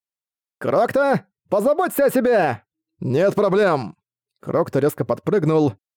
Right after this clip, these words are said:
Пули Тиё врезались в то место, где только что находился Крокто. Тем временем у Дридена не было никакой информации о волшебных пулях Тиё, а потому он попытался остановить их мечом,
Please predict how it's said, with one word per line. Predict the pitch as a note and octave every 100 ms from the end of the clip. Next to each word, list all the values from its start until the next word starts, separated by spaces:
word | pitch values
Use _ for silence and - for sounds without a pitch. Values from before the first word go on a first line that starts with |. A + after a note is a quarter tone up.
| _
Пули | - C4+ D3+
Тиё | C#3+ A3+
врезались | B2+ G#3 D#3+ C3+
в | -
то | C#3+
место, | C#3+ B3 - C#3+
где | B2+ A3+
только | - D#3 C3
что | - F#3
находился | C3 C#3 D3 -
Крокто. | D3+ G3+ - D#3 C#3+ A#2 _ _ _ _ _ -
Тем | G#3 D#3+
временем | A#2+ A#3 F3+ D#3 C#3
у |
Дридена | B2 C4+ F3+ D#3
не | C#3 A#3
было | D3 D3
никакой | C3+ - C#4
информации | D3 C3 C#3 A3+ - C#3+
о |
волшебных | B2+ A#2+ G3+ C#3+ B2+
пулях | D3+ C3 -
Тиё, | C#3 C3+ G3+ A2+ - _ _ _ _ -
а | B2
потому | A2 C3 C#3+ A3
он | E3+
попытался | A#2+ C3 F#3 E3+ C3+
остановить | - C#3+ D3+ D3
их | B2+
мечом, | A#2+ - G#3+ C#3+